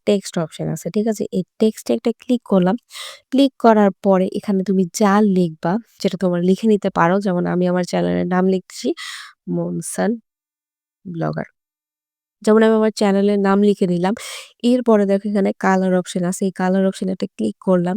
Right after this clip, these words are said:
ক্লিক করার পরে এখানে দেখো অনেক ধরনের কালার আছে, অনেক সুন্দর সুন্দর কালার আছে। দেখো তুমি চাইলে তোমার, আহ, নাম অনুযায়ী তোমার যেটা লিখতে চাও সেটা অনুযায়ী তুমি তোমার কালার সিলেক্ট করে এখানে দিতে পারো, ঠিক আছে? তো ধরো আমি এইটা দিলাম, তারপরে এখানে ফন্ট অপশন আছে, এই যেমন এই যে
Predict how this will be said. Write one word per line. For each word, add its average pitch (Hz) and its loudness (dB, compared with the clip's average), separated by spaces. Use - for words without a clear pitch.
ক্লিক 226 0
করার 190 0
পরে 185 -2
এখানে 196 2
দেখো 190 -6
অনেক 226 2
ধরনের 190 0
কালার 175 -2
আছে, 175 -4
অনেক 214 2
সুন্দর 190 -2
সুন্দর 185 -4
কালার 180 0
আছে। 180 -4
দেখো 175 -2
তুমি 190 -2
চাইলে 190 -2
তোমার, 185 -2
আহ, 165 2
নাম 214 4
অনুযায়ী 202 2
তোমার 190 -2
যেটা 190 0
লিখতে 196 0
চাও 185 -4
সেটা 185 -4
অনুযায়ী 180 -2
তুমি 180 0
তোমার 175 0
কালার 180 -2
সিলেক্ট 185 -2
করে 202 -2
এখানে 190 -2
দিতে 185 0
পারো, 170 -4
ঠিক - -10
আছে? 220 -2
তো - -4
ধরো 185 0
আমি 190 2
এইটা 202 2
দিলাম, 185 0
তারপরে 202 0
এখানে 214 2
ফন্ট 202 2
অপশন 185 -4
আছে, 175 -4
এই 185 2
যেমন 180 0
এই 180 2
যে 185 -2